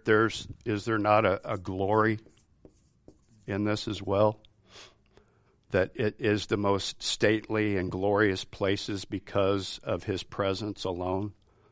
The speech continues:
this heavenly abode, this habitation of his holiness and glory, and, and the duration of his supremacy. His, his kingdom is unpolluted. It's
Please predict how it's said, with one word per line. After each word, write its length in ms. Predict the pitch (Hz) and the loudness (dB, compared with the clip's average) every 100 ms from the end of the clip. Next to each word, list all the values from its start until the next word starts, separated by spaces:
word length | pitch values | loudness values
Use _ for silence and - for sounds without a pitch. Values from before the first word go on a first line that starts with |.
| _ | _
this 200 | 104 90 | -6 -4
heavenly 540 | - 104 98 98 98 95 | 0 2 2 0 -2 -2
abode, 420 | 90 92 92 90 | 0 0 2 0
this 140 | 87 | -4
habitation 800 | - 98 92 - 101 98 - 101 | 2 2 2 -4 -4 -4 -4 -4
of 120 | 92 | -4
his 180 | 92 87 | -4 -4
holiness 520 | - 98 98 98 95 | -2 -2 0 -2 -4
and 100 | - | -6
glory, 380 | 90 92 95 104 - - _ _ - _ _ - | -6 -4 -2 -4 -8 -20 _ _ -20 _ _ -2
and, 240 | 98 95 | -2 -2
and 220 | - 104 101 | -2 0 0
the 80 | |
duration 680 | 92 104 101 110 117 - 98 | 0 2 6 6 4 2 0
of 100 | 90 | 0
his 120 | 90 | -2
supremacy. 760 | - 101 - 98 90 - 92 92 | -4 -6 -4 -2 -2 -2 -2 0
His, 260 | 101 - - - - - | -2 -4 -10 -20 -20 0
his 200 | 117 - | 2 2
kingdom 560 | - 139 156 143 113 104 | 0 2 2 4 2 2
is 420 | 107 98 - - _ _ _ _ - | 2 2 -2 -10 _ _ _ _ 0
unpolluted. 800 | 120 120 117 95 110 104 90 - _ _ | 0 0 -2 0 0 0 -2 -6 _ _
It's 360 | - 98 - | -6 -6 -6